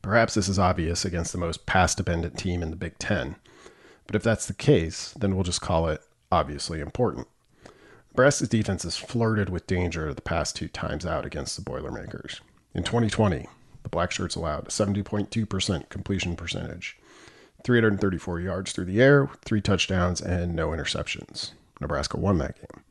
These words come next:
Twenty nineteen, a seventy-five point six percent completion percentage, three hundred four yards through the air, two touchdowns with two interceptions.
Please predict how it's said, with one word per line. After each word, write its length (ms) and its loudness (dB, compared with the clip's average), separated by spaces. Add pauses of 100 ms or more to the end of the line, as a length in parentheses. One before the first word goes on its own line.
(1040)
Twenty 220 8
nineteen, 540 6 (160)
a 20 -6
seventy-five 640 6
point 260 2
six 640 0 (160)
percent 380 0
completion 460 -4
percentage, 680 -10 (320)
three 160 -2
hundred 260 0
four 220 8
yards 380 0
through 180 -4
the 100 -8
air, 280 -8
two 160 0
touchdowns 720 2
with 320 -2
two 200 4
interceptions. 880 0